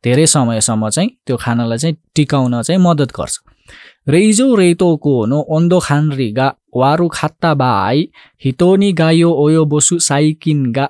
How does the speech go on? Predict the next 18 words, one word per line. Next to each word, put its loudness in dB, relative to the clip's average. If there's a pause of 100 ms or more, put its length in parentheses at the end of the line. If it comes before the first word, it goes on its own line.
फुएमास। -2 (720)
यदि 4
फ्रिज, 0
फ्रिजरहरूमा 0
तापक्रम 0
राम्ररी 2
नियन्त्रण 2
गरिएन 0
भने -4
हानिकारक 0
ब्याक्टेरिया -2
बढ्न -2
सक्छ। -8
होइन, -12
मान्छेहरूलाई -2
हानि, -4
अ, -12
हानि -2